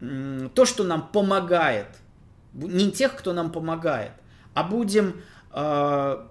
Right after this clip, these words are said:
делать так, чтобы нам не мешали, нам, атеистам, не мешали прийти к Богу люди, которые, э, как они считают в большинстве случаев, уже этот шаг сделали.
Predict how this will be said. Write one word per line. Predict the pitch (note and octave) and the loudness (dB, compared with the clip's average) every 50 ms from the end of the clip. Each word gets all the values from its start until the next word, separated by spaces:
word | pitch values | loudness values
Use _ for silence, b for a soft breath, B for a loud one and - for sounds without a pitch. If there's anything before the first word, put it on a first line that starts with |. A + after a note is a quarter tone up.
| - | -12
делать | - C3+ G3+ A3 G3 G3 G3 | -2 2 2 4 4 4 2
так, | - B3+ A#3+ | 0 -2 -2
чтобы | - - - F#3 F3+ F#3+ | -2 -4 -4 -4 -4 -2
нам | G3 F#3+ G3+ G3 G3 | -2 0 0 2 2
не | G#3 G#3+ G3 | 2 2 2
мешали, | F#3+ F#3 E3+ F3 - - F#3 F3 F#3 F#3+ F3+ D#3 A#2 G#2+ - - - - - - - - - - - | 0 -2 -2 -4 -4 -4 -4 -2 -2 -2 -2 -2 -4 -6 -8 -14 -20 -20 -20 -20 -20 -20 -20 -8 -2
нам, | D#3 F#3+ G#3+ G3 F3 D#3+ | 2 2 2 2 2 0
атеистам, | D3 - - F3 G3 A#3+ C4+ C4 - - - D3 C3+ C#3 | -2 -2 -2 -2 -2 -2 -2 -4 -6 -6 -6 -6 -4 -2
не | D#3 | -2
мешали | E3 E3 E3+ D#3+ - - - G3 F#3+ F3 E3 D3 C3 B2 - - - - - - - C3 - | -2 -2 -2 -4 -4 -4 -2 0 0 0 0 0 -2 -4 -4 -8 -12 -20 -16 -14 -14 -10 -6
прийти | E3+ F3 E3 E3+ - D#3+ | -6 -6 -6 -4 -6 -6
к | C#3 C#3 | -6 -6
Богу | C3+ D#3+ G#3+ B3+ C4+ A3+ G#3 E3 C3 | -6 -2 -2 -2 0 0 -2 -2 -2
люди, | C3+ D#3 G#3 A#3+ C4+ C#4 A#3 F3 A#2 G#2+ - B B B B B | 0 0 0 0 0 -2 -2 -4 -6 -6 -8 B B B B B
которые, | - F3 F3+ F3 - G#3 G3+ F#3+ F3+ F3+ F3 D#3+ D3 C#3+ - - - - - - - - - - | 0 0 0 2 0 0 2 2 4 4 4 2 2 -2 -6 -12 -20 -20 -20 -20 -20 -20 -20 -14
э, | - C3 A#2+ A#2+ A#2+ A#2+ A#2+ A#2 A#2 A#2 A2+ A2+ A2+ A#2 A#2+ A2+ A#2+ B2+ G2+ G#2 - - - - - - - | -10 -8 -6 -6 -4 -4 -4 -4 -4 -4 -4 -6 -8 -10 -10 -12 -12 -12 -12 -14 -16 -18 -20 -20 -20 -20 -2
как | - G3+ E3+ - F3 | 0 0 2 2 0
они | E3 F3+ F#3+ A3 | 0 2 2 2
считают | - - - - F3+ - - D#3 D3+ D3+ C#3+ C3+ - - - | 2 0 -2 -2 -4 -6 -6 -6 -6 -6 -8 -10 -12 -14 -8
в | B2 | -8
большинстве | C3+ C#3 - - C#3+ C#3 - - C#3 C#3 | -6 -6 -4 -6 -6 -8 -6 -6 -6 -6
случаев, | - - C#3 C3 B2 - - - - B B B B B - | -6 -8 -8 -8 -8 -10 -12 -14 -14 B B B B B -2
уже | G3 F#3 D#3+ F#3+ A#3+ A3+ | 0 2 2 4 4 4
этот | A3+ G#3+ - D#3+ E3 E3 F3 E3+ E3+ | 4 2 2 0 0 0 0 -4 -4
шаг | - - F3 E3 D#3 | 0 0 0 0 0
сделали. | C#3+ C#3+ C#3 C#3 B2 G#2+ G#2 G2+ G#2 G#2 - | -4 -6 -4 -4 -4 -2 -4 -6 -8 -10 -14